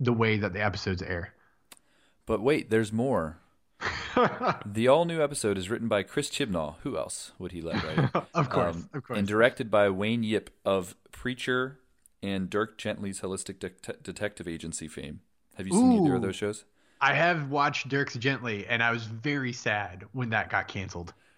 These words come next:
Speaker 2: Yes, Dirk Gently, I actually never really watched it other than I, s-, I was at New York Comic Con, I believe it was a couple years ago when that show first, uh, came out, and they showed the, the entire first episode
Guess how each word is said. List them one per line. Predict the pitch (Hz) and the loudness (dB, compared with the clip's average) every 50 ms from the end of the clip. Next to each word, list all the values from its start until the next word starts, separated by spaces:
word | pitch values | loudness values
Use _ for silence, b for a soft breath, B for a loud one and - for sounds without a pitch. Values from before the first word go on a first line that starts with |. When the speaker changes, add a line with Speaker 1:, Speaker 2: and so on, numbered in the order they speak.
| _ _ _ | _ _ _
Speaker 2:
Yes, | 120 131 123 - 101 | 6 6 6 6 2
Dirk | 104 139 180 185 - | 2 2 2 2 -2
Gently, | - 139 139 135 - 120 113 107 107 101 95 | 0 2 2 2 2 2 0 0 2 2 4
I | 85 104 120 | 4 4 4
actually | 131 127 - - 113 107 107 104 98 95 92 90 - - - | 4 2 -2 -4 -4 -2 0 0 0 0 0 -2 -2 -2 -4
never | 98 92 101 101 95 98 95 | -2 2 2 2 2 2 2
really | 92 95 92 90 90 85 85 82 - - - _ | 0 0 0 0 0 -2 -2 -6 -8 -10 -14 _
watched | - 90 90 92 87 82 - - - | -8 0 4 4 4 4 2 -2 -6
it | 80 78 - - | -6 -8 -8 -6
other | - 90 87 90 87 | -6 -4 -4 -2 -4
than | 82 87 85 82 | -2 -4 -4 -2
I, | 78 80 | -2 -4
s-, | 78 - - - | -4 -6 -6 -4
I | - 90 | -2 -2
was | 90 90 80 | 0 0 0
at | 92 87 82 | 0 0 0
New | 90 90 | 0 -2
York | 90 90 82 - | -2 -2 -2 -2
Comic | - 85 85 85 82 | -2 -2 -2 -2 -6
Con, | - 87 82 80 80 | -6 -6 -6 -4 -4
I | 80 | -6
believe | 78 95 101 | -6 -6 -6
it | 95 | -6
was | 85 76 | -8 -8
a | - | -6
couple | - 95 90 - 80 | -6 -4 -4 -4 -4
years | 80 80 80 76 | -4 -6 -6 -6
ago | 80 80 76 | -6 -6 -6
when | 76 78 | -6 -6
that | 78 71 - | -8 -8 -8
show | - - 80 78 | -8 -8 -8 -8
first, | - - 80 78 - - - - - - _ _ _ _ | -6 -6 -6 -6 -8 -8 -10 -12 -12 -12 _ _ _ _
uh, | - 76 76 78 76 | -8 -6 -6 -6 -6
came | - - 90 80 78 | -8 -8 -6 -4 -2
out, | 80 76 76 71 - - | -2 -2 -2 -2 -4 -6
and | 82 82 | -6 -6
they | 82 82 | -6 -4
showed | - - - 92 90 87 82 85 | -4 -2 0 2 0 0 0 -2
the, | 85 80 76 - - | -4 -4 -4 -6 -10
the | 92 90 87 | -8 -6 -6
entire | 85 85 - - 95 92 90 90 90 87 85 82 - | -6 -6 -4 2 2 4 4 4 4 2 0 -2 -6
first | - - 92 85 - - - | -4 -2 -2 -2 -2 -2 -6
episode | 78 - 82 76 - - 71 71 69 - | -6 -6 -6 -8 -6 -6 -6 -6 -6 -8